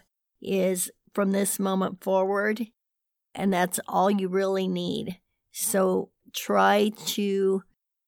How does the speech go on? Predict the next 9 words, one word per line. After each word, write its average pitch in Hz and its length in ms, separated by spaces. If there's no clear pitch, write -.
let 226 260
that 247 240
go 196 520
and 185 720
not 185 380
dwell 175 340
on 180 220
the 165 80
past. - 800